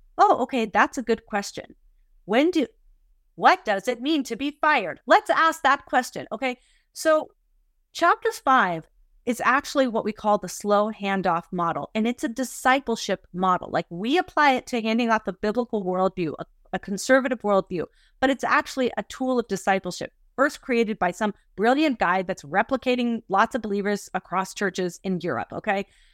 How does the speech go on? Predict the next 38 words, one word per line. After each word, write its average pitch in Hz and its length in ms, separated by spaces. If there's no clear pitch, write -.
And 254 280
that's 302 320
what 269 140
we're 240 80
talking 254 480
about. - 340
It 247 100
is 254 140
the 262 100
same 339 300
thing 269 180
that 233 140
you 220 140
would 247 120
do 240 160
if 208 140
you 233 100
are 262 100
discipling 254 640
somebody 220 360
in 202 80
church. - 400
It - 160
goes 175 260
like 247 200
this. - 360
"I 208 220
do, 254 480
you 190 260
watch. - 540
I 220 280
do, 233 480
you 202 220
help." 233 320
You 294 320
do, 175 520
I 240 280
help. 175 420